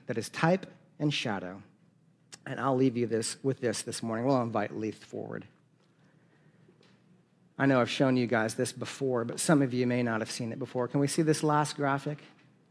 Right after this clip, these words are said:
I mentioned the first ten generations. The first ten generations, uh, from Adam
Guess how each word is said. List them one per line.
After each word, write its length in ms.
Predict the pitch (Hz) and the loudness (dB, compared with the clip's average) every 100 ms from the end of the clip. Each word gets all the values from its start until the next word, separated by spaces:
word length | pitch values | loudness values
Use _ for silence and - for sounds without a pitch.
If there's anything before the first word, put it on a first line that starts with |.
| _ _ _ _ _ _ _ _ _ - | _ _ _ _ _ _ _ _ _ -8
I 80 | 139 | 2
mentioned 420 | 139 160 160 143 | 6 8 6 4
the 60 | 127 | 2
first 340 | - 143 131 | 0 -2 -2
ten 280 | - 147 135 | -2 0 2
generations. 920 | 131 127 117 123 123 117 104 104 - - _ - - - - | 2 2 2 2 0 -2 -4 -6 -10 -14 _ -20 -20 -20 -6
The 60 | 139 | 0
first 360 | - 190 - - | 6 6 6 6
ten 280 | 190 196 | 8 10
generations, 880 | 165 175 160 156 160 - 143 127 - - - - - - | 10 8 10 8 8 6 2 0 -4 -10 -20 -20 -18 -2
uh, 200 | 127 123 | 0 2
from 260 | - 147 | 4 4
Adam 500 | 143 139 143 120 104 | 6 6 4 2 -2